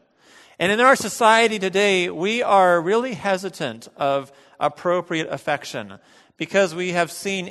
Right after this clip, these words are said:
inappropriate affection. But it has made us kind of leery of, "Ooh, boy, how do I do this?" Appropriate affection is needed. It's needed. People need appropriate affection.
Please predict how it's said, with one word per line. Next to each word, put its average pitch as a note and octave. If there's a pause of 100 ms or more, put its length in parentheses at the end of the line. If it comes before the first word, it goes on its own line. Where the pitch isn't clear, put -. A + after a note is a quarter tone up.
inappropriate F3+
affection. B2+ (340)
But G#3
it A3
has G3+
made A#3+
us B3+
kind A3+
of F#3+
leery G3
of, F3
"Ooh, A#3
boy, F#3 (380)
how F#3+
do A3
I A3+
do A3+
this?" C3 (1000)
Appropriate A3
affection G3+
is G3 (200)
needed. F3 (1400)
It's G3+
needed. G3+ (420)
People B3
need A3
appropriate G3+
affection. E3